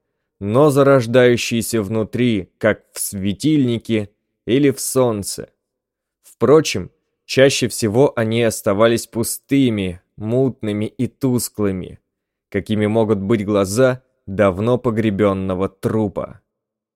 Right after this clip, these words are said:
Эти особенности его наружности, по-видимому, были ему крайне тягостны, и он постоянно упоминал о них виноватым и оправдывающимся тоном, который вначале производил на меня самое гнетущее впечатление.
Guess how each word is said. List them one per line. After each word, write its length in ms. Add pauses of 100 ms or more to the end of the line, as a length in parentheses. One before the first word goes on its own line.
(120)
Эти 300
особенности 800
его 320
наружности, 1000 (200)
по-видимому, 880
были 340
ему 360
крайне 560
тягостны, 920 (400)
и 120
он 180
постоянно 920
упоминал 680
о 80
них 280
виноватым 840
и 80
оправдывающимся 1300
тоном, 600
который 400
вначале 540
производил 680
на 60
меня 260
самое 540
гнетущее 800
впечатление. 1080